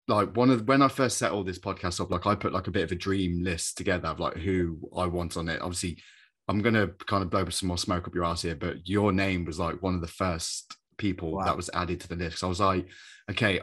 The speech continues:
Speaker 1: I'm gonna get to that stage one day. Like, I'm gonna do it."
Speaker 2: Yeah.
Speaker 1: When you were first starting out, like, what, what did, like, your kind of, like, comedic journey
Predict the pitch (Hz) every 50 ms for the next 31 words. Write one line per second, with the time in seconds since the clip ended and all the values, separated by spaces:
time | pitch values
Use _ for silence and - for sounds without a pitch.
0 | - 101 104 104 104 104 95 98 117 101 - - - - 90 92 87 - - -
1 | - 90 87 85 82 78 - - - - 80 85 90 85 87 87 87 85 90 87
2 | - 87 90 90 92 87 104 101 92 82 76 - - - - - - - _ _
3 | _ _ - 104 110 107 92 - - - _ _ _ _ _ _ _ _ _ 123
4 | 127 170 185 208 214 190 208 208 196 156 139 - - - 123 113 110 - - -
5 | 110 107 104 113 117 113 101 - 85 76 - 82 87 92 123 147 151 - 127 131
6 | 156 160 160 - 165 147 160 147 139 123 - - - 131 120 110 107 - 110 107
7 | 101 95 104 98 92 85 - - _ - - 107 107 110 113 107 104 98 - 90
8 | - 90 - - 101 101 98 92 92 90 87 87 85 85 -